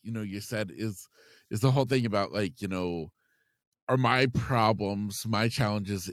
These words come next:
any worse or greater than somebody else's? And, and I remember a lot of times I would run into the situation where after becoming blind, people would, would ask me, they're like, "Does it, does it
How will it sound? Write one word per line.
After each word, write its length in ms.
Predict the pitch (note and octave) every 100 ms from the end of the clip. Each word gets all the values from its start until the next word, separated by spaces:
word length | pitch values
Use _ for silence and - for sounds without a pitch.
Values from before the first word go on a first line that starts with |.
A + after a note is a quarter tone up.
| -
any 220 | A#2 A#2
worse 1000 | G2 G2+ G#2 G#2 G2+ - - - - - _ -
or 80 | G2+
greater 540 | E2 B2 C3 B2 A#2+
than 180 | G#2+ G2+
somebody 360 | - F#2+ F2+ D#2+
else's? 560 | D#2+ - - - - _
And, 440 | B2+ C3+ B2+ A#2+ F#2+ _ _ - - -
and 80 | D3+
I 80 | C#3+
remember 720 | C#3+ D#3+ F#3 F3 D#3 C3 - _ -
a 60 | C3+
lot 500 | A#2+ C3 C3 C#3 D3
of 160 | C3+ B2 _ _ _ -
times 420 | - C3 B2 A2+
I 80 | A2+
would 160 | A2
run 160 | G#2 B2+
into 220 | D3+ D3
the 120 | C3+
situation 640 | B2 B2 A2 G2+ F#2+ G2+ F#2
where 340 | G2 G#2 G2 - _ _ _ _ _
after 320 | C#3 D#3 B2+
becoming 400 | C#3+ C3+ C3+ A#2+
blind, 460 | G#2 G2 F#2 F2 -
people 340 | - C3 C3+
would, 300 | A#2+ A2+ F#2+ - _ _ _ -
would 140 | C3
ask 440 | A#2 A#2+ C3 -
me, 280 | F#2+ E2+ F2+
they're 160 | F#2+ A2
like, 280 | G#2+ G2+ - _ _ _
"Does 240 | C#3 C#3 B2+
it, 340 | D#3 D3+ C3 -
does 220 | A#2 C3
it 120 | C3+